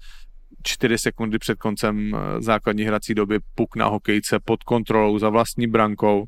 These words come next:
Stačilo to jenom dovést do rohu, tam to zašlápnout a bylo po zápase, tak, eh, samozřejmě chtěl dát gól, <laughs> což, eh,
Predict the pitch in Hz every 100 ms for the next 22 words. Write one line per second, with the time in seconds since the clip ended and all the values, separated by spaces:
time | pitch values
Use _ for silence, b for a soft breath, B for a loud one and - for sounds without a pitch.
0 | - B B B - 113 117 110 110 110
1 | 110 110 110 104 104 107 110 107 104 107
2 | 110 - 107 104 101 107 117 B B B
3 | 110 104 110 110 104 104 104 101 110 107
4 | - 113 104 104 107 - b b - -
5 | - - - - - - - - 120 113
6 | 113 113 - 143 135 151 151 117 127 160
7 | 262 - - B B B - - - 135
8 | - 151 - - - - B B B B
9 | - -